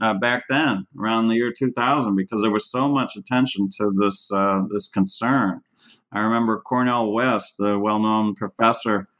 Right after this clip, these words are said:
of, uh, religion and theology at Princeton, uh, was, was commuting between his two positions for a time at Princeton and Harvard. You know, the poor guy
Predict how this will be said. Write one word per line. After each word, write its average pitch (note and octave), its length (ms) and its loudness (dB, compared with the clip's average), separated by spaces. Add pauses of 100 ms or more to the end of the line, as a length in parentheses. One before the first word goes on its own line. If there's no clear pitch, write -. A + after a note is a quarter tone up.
(500)
of, G2+ 260 0
uh, G2+ 300 2
religion A2 560 2
and G2 160 0
theology G#2+ 580 -2
at G2+ 260 -2
Princeton, G#2 720 0 (500)
uh, G#2 160 2
was, A2+ 380 -2
was G2+ 240 0
commuting C3 460 0
between A2 420 0
his A2 220 -2
two B2+ 360 0
positions G#2 600 0
for G#2 160 0
a G2 80 -2
time G#2+ 400 0
at F#2+ 300 -2
Princeton B2 500 0
and G2 140 0
Harvard. A2+ 580 -2
You G#2 160 -2
know, G2+ 140 2
the G2 180 -2
poor A2 200 0
guy G#2+ 320 0